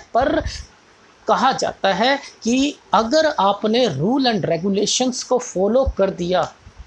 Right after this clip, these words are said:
तब भी वो फल दे दूंगा मैं, तब भी फल दूंगा। अब क्या करा, rule and regulation को तो फॉलो कर दिया, यहाँ बनेगा, घर तो बनेगा, ठीक है। अब इस रेखा ने इस रेखा के साथ यहाँ पर offshoot आ गया।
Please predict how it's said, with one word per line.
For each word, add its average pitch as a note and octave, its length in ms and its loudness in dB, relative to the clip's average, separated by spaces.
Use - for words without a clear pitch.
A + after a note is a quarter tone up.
तब D3+ 240 0
भी G3+ 140 0
वो F#3+ 140 0
फल D#3+ 240 -4
दे D3+ 180 -8
दूंगा E3+ 320 -18
मैं, F3 180 -20
तब G#3 220 0
भी A3+ 100 -2
फल F3 260 -4
दूंगा। E3 400 -12
अब F4 240 2
क्या E4 160 2
करा, G#3+ 320 2
rule C4 360 0
and C#4+ 180 0
regulation A3 680 0
को F#4+ 100 -2
तो F#4+ 140 0
फॉलो A3 380 2
कर F#3 200 0
दिया, E3 300 -2
यहाँ A#3+ 400 0
बनेगा, D4+ 500 2
घर B2+ 340 -2
तो - 180 -4
बनेगा, E3 440 -8
ठीक A#3+ 160 -2
है। F4 140 2
अब - 220 0
इस D4+ 180 2
रेखा B3+ 320 0
ने C4 120 0
इस A#3+ 200 0
रेखा A3+ 280 0
के A3 120 -2
साथ G#3 320 0
यहाँ F3+ 240 0
पर A3 80 2
offshoot G#3 380 -2
आ F#3+ 120 0
गया। - 220 -12